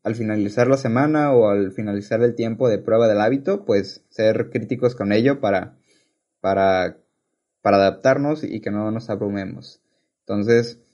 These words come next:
recordar también que hay que ser paci-, pacientes y constantes, el crear hábitos es un tema de disciplina, es un tema de control,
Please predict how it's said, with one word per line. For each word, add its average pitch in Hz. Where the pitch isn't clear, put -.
recordar 120
también 123
que 123
hay 107
que 131
ser 117
paci-, 120
pacientes 127
y 123
constantes, 151
el 107
crear 110
hábitos 131
es 117
un 123
tema 117
de 113
disciplina, 123
es 135
un 131
tema 123
de 120
control, 107